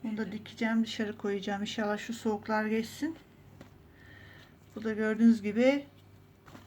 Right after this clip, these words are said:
e, solucan gübrem. Evet arkadaşlar.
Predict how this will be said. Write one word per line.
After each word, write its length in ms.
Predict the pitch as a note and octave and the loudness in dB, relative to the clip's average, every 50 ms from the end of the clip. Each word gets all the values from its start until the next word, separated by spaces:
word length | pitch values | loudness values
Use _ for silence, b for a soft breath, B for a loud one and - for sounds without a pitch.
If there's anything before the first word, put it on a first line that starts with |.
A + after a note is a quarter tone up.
| - - - - - - - - - - - - - - - - - - - - - - - - - | -18 -16 -14 -14 -10 -6 -6 -6 -8 -8 -20 -20 -20 -20 -20 -20 -20 -20 -20 -20 -18 -18 -14 -8 -4
e, 360 | G#3+ G#3+ G#3 G#3 G#3 G#3 G#3 G#3 | -2 0 0 2 2 0 0 0
solucan 500 | - A#3+ A#3+ A#3+ A#3 A#3 A3+ A3+ A3+ A3 | 2 6 6 6 8 8 8 8 8 6
gübrem. 380 | G#3+ G#3 F3 G#3 G#3 G3+ F#3+ - - - - - - - - - - - - - - - - - - - - - - - - - - - - - - - - - - - - - - b b b b b b b b b b b b - | 4 2 -2 0 0 0 -2 -4 -14 -18 -20 -20 -20 -20 -20 -20 -20 -20 -20 -20 -20 -20 -20 -20 -20 -20 -20 -20 -20 -20 -20 -20 -20 -20 -20 -20 -20 -20 -20 -20 -20 -20 -18 -18 -18 b b b b b b b b b b b b 2
Evet 240 | A#3 A3+ A3+ A3+ A#3 | 4 6 6 6 8
arkadaşlar. 880 | A3+ A3 A3 A#3+ A3 A3+ A#3 A3+ A3+ - - A#3+ A3+ A3 A3+ - - | 6 6 6 6 6 8 8 6 6 6 6 8 8 6 6 2 -4